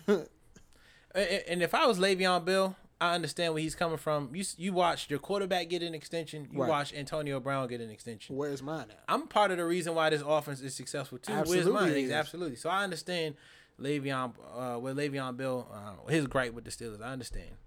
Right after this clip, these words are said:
Speaker 2: So I don't know. We'll see. It's gonna be interesting.
Speaker 1: Yeah.
Speaker 2: I'm gonna go on an early prediction to say the Steelers don't make the playoffs this year.
Speaker 1: Okay.
Speaker 2: 'Cause now they, they still have, they still have, um, Juju.
Speaker 1: Yeah.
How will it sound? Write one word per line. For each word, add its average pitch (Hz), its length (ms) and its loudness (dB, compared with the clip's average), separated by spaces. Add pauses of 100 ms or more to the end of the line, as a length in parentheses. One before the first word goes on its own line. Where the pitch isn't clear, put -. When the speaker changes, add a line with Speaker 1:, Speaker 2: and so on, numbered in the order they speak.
(640)
Speaker 2:
So - 180 -4
I 131 120 2
don't 170 120 4
know. 117 180 0 (400)
We'll 160 160 4
see. 139 320 0 (800)
It's 143 160 0
gonna 139 160 -4
be 131 100 -4
interesting. 113 380 -12 (180)
Speaker 1:
Yeah. 127 240 -4
Speaker 2:
I'm 185 60 2
gonna 170 320 2
go 143 160 0
on 135 100 0
an 127 60 -2
early 135 180 0
prediction 120 400 -8
to 110 80 -12
say 110 160 -8
the 107 80 -10
Steelers 113 320 -10
don't 101 180 -12
make 104 140 -16
the - 60 -18
playoffs - 420 -8
this - 220 -10
year. - 140 -16 (680)
Speaker 1:
Okay. 131 220 -8
Speaker 2:
'Cause 156 140 0
now 190 220 4
they, 196 160 4
they 175 180 0
still 202 200 0
have, 180 380 2
they 143 100 -2
still 165 300 0
have, 151 260 4
um, 135 240 2
Juju. 120 480 2 (260)
Speaker 1:
Yeah. 135 220 -6